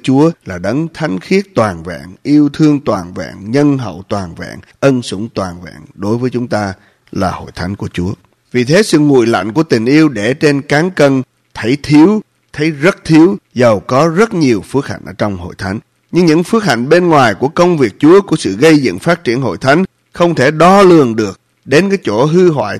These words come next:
thâm sâu trong lòng là nơi tình yêu đối với Chúa đã bị đổ vỡ, đã bị nguội lạnh. Cho nên căn bản của sự thiếu quân bằng này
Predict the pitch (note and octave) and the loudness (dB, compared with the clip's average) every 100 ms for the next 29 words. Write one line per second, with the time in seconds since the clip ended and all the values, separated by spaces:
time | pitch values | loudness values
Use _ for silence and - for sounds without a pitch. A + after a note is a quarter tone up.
0 | - F3+ G3+ F#3+ G3 F#3 F#3+ F3+ D#3+ B2 | -6 0 0 2 4 4 2 2 4 2
1 | G2 _ - G2 A#2+ B2+ - B2 G2+ G2 | 0 _ -10 -4 0 0 0 -4 -2 0
2 | A#2 A2+ A2+ B2+ - A2+ B2+ B2+ F2+ F#2+ | 0 0 -2 -4 -4 -2 0 -2 -4 -4
3 | G#2 F2 D2+ F2 F2 G#2 D#2+ E2 A2+ - | -4 -4 -6 -6 -6 -6 -8 -6 -8 -8
4 | - G#2 G#2 D#2 G2 E2+ E2 - - _ | -6 -4 -2 -6 -8 -10 -12 -14 -16 _
5 | _ _ B2 C#3 C#3+ C#3 - C#3+ C3+ G2+ | _ _ 0 2 2 0 0 0 0 -2
6 | G#2+ B2+ C3 E2 - - E3 G3 E3 D#3+ | -4 -6 -6 -8 -10 -2 0 2 2 2
7 | C3+ G#2 G#2 F#2 | 0 0 -4 -6